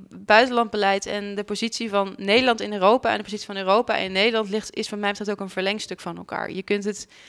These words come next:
eh, niet volledig los van elkaar zien. Dus daar, daar hoop ik ook, daar, daar wil ik ook met Volt voor werken, dat we dat ook steeds meer, eh, consistent gaan doen. En dat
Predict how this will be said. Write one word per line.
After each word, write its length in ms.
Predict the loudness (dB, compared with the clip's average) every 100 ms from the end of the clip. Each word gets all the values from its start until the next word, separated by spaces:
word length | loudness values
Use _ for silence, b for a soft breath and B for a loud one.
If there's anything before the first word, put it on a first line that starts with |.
| B B _
eh, 260 | -6 -6 -6
niet 380 | -4 -4 -6 -12
volledig 380 | -4 0 0 2
los 220 | 0 0
van 120 | -10
elkaar 320 | -8 -8 -6
zien. 240 | -8 -10 -14 B B B
Dus 260 | -6 -6 -4
daar, 280 | 4 4 6
daar 180 | 6 6
hoop 180 | 6 2
ik 120 | 0
ook, 220 | 0 2
daar, 160 | 0 -2
daar 160 | -2 -2
wil 80 | -2
ik 80 | -8
ook 100 | -10
met 140 | -14
Volt 240 | -10 -10 -8
voor 180 | -6
werken, 580 | 2 4 4 0 -2 -4 -10
dat 320 | 0 0 0
we 100 | 2
dat 240 | 2 4
ook 100 | -2
steeds 360 | 0 2 2 0
meer, 360 | -2 0 0 -2
eh, 160 | -6 -6
consistent 520 | -8 -8 -8 -8 -8
gaan 240 | -10 -16 -12
doen. 300 | -14 -14 -20
En 160 | -14 -8
dat 180 | -8